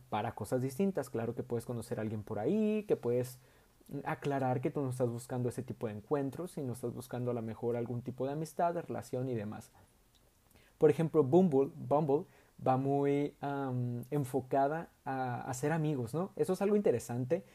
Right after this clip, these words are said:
Por ejemplo, yo he utilizado Bumble y he platicado con hombres heterosexuales.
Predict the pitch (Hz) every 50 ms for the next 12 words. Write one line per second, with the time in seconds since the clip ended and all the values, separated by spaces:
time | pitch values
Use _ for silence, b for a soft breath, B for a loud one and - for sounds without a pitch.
0 | b b b b - 147 143 135 190 202 202 - 151 147 151 151 185 175 156 -
1 | 147 135 143 127 143 151 156 151 127 131 139 131 b b b b b b b _
2 | 175 180 185 190 190 190 196 202 - - 170 165 170 170 175 170 170 175 170 170
3 | 165 156 139 123 139 139 139 - 147 135 127 - - - 151 147 139 135 139 139
4 | - 131 127 123 120 113 - 123 - - 214 220 220 165 - - -